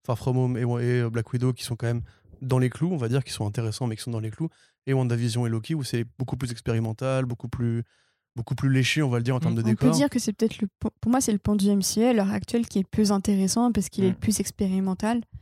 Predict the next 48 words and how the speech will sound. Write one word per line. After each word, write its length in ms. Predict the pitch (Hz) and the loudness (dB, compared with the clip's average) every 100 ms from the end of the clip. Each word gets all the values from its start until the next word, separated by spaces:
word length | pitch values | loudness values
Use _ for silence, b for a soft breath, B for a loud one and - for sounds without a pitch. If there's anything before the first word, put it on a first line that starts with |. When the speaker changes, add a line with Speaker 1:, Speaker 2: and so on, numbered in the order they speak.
| b b _ - | b b _ -2
Speaker 2:
Et, 220 | 190 180 | 0 2
euh, 340 | 180 180 175 175 - | 2 2 2 0 -2
et 60 | 196 | -4
t'as 120 | 190 | 0
limite 300 | 190 214 214 | 2 2 0
l'impression 560 | 196 - 208 - 247 240 | -2 0 0 2 0 2
que 120 | 226 | 2
le 120 | 196 | 2
fait 160 | 220 196 | 2 0
d'avoir 240 | 202 202 | 2 2
des 140 | 190 185 | 2 2
personnages 560 | 208 196 208 214 202 | 2 2 0 0 0
bien 200 | 196 214 | 0 2
ancrés, 460 | 208 - - 220 220 | 0 0 2 4 4
euh, 80 | 190 | 4
les 140 | 190 | 4
deux 100 | 196 | 2
pieds 160 | - 208 | 0 0
sur 220 | 214 - | 0 2
terre, 340 | 220 214 208 190 | 4 4 4 4
euh, 260 | 190 185 185 B B B B 226 | 2 2 -2 B B B B -10
dans 340 | 196 214 196 202 | 0 4 4 4
des 160 | 208 | 4
milieux, 460 | 208 214 208 220 214 | 6 6 6 6 6
euh, 60 | 196 | 4
d'espionnage, 760 | 196 - - 208 214 214 214 - | 2 0 0 2 4 4 2 2
de, 140 | 202 | 4
de 80 | 196 | 4
réalisme 520 | 190 202 196 214 - | 4 4 2 0 0
et 60 | 202 | -2
tout 160 | - 196 | 0 0
ça, 260 | - 254 | 4 4
bah, 140 | 226 196 | 6 6
en 40 | |
Speaker 1:
Ouais, 100 | - | 6
Speaker 2:
fait, 60 | 123 | 4
c'est 80 | 120 | 2
Speaker 1:
ouais. 60 | |
Speaker 2:
peut-être 220 | 107 220 | 2 2
un, 140 | 214 196 B B B | 2 0 B B B
c'est 200 | - 220 | -4 -2
peut-être 320 | - - 247 247 | 0 2 2 2
un 100 | 214 | -2
frein, 640 | - - - 269 269 262 - 226 | -4 -2 2 4 4 0 -4 -4
en 100 | 214 | 0
fin 220 | 202 233 214 | 2 0 0
de 80 | - | -4
compte, 400 | - 262 269 | -2 0 0